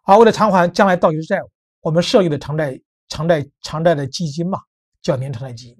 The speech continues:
就是 A，A 就是年偿债基金。所以我们只要用 F 去乘上 F 杠 A I N 的倒数就可以了。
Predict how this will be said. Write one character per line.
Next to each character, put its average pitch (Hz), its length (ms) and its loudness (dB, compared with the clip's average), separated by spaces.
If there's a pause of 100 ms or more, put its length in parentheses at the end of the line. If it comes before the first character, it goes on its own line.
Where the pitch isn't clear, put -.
就 165 160 -2
是 156 60 -8
A，A 202 460 -2
就 190 100 -4
是 131 60 -6
年 127 120 -10
偿 120 140 -14
债 117 80 -14
基 - 140 -20
金。 - 80 -20 (1040)
所 240 100 6
以 - 20 10
我 240 60 10
们 254 100 8
只 208 120 4
要 226 100 10
用 226 140 6
F 185 400 2
去 - 180 -6
乘 131 260 -12
上 196 100 0
F 156 300 -6
杠 147 140 -8
A 139 60 -12
I 147 220 -8
N 135 80 -10
的 135 80 -12
倒 180 220 -6
数 - 120 -20
就 123 80 -20
可 - 120 -20
以 120 40 -20
了。 - 60 -20